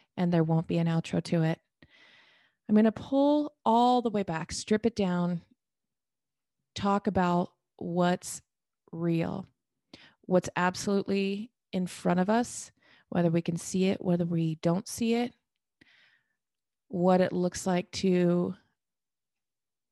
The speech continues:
build a business, but not how to build a business. There's plenty of information out there on how to build a business. I'm gonna dive into more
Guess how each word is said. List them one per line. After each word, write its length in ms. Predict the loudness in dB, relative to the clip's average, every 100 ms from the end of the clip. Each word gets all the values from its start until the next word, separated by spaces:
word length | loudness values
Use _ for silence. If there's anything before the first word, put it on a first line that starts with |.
| -8
build 280 | 2 2 4
a 20 |
business, 720 | 2 0 0 0 0 -4 -14 _ _ _ _ _ _
but 100 | -2
not 260 | 2 2 0
how 300 | -4 0 2
to 160 | 0 -2
build 220 | 0 -2
a 40 |
business. 460 | -2 -2 0 -2 -2
There's 140 | -6
plenty 520 | -8 -2 2 6 6
of 120 | 4 2
information 560 | 0 0 -2 -2 -2
out 180 | -2 0
there 120 | 0
on 100 | 0
how 180 | -2 -2
to 80 | -2
build 240 | -2 -4
a 40 | -4
business. 600 | -6 -6 -6 -6 -10 -18 _ _ _ _ _ _ _ _ _ _ _ _ _ _ _ -6
I'm 100 | -2
gonna 80 | 0
dive 420 | 2 2 0 0
into 420 | -2 -4 -4 -2
more 320 | 0 0 -2